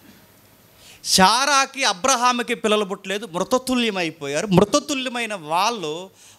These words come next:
ఒక మాట కొరకు ఎదురు చూశాడు, దేవుడు ఇస్తాడు, ఇస్తాడు, వాళ్ళని పరీక్షించాడు. అన్న మాటను ఒక రోజు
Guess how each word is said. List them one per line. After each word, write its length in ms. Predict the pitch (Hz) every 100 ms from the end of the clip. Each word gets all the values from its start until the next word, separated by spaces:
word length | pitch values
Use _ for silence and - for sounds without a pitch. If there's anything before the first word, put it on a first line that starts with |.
| 220
ఒక 120 | 240
మాట 500 | 196 180 190 285 311
కొరకు 300 | 294 262 214
ఎదురు 180 | 208 233
చూశాడు, 400 | 202 196 202 180
దేవుడు 320 | 156 175 170
ఇస్తాడు, 360 | 160 - 175 160
ఇస్తాడు, 300 | - 147 151
వాళ్ళని 220 | 143 -
పరీక్షించాడు. 720 | 143 151 139 117 120 107 120 - - - _
అన్న 420 | 139 185 254 269 254
మాటను 440 | 214 190 165 180
ఒక 120 | 143
రోజు 440 | 135 135 139 240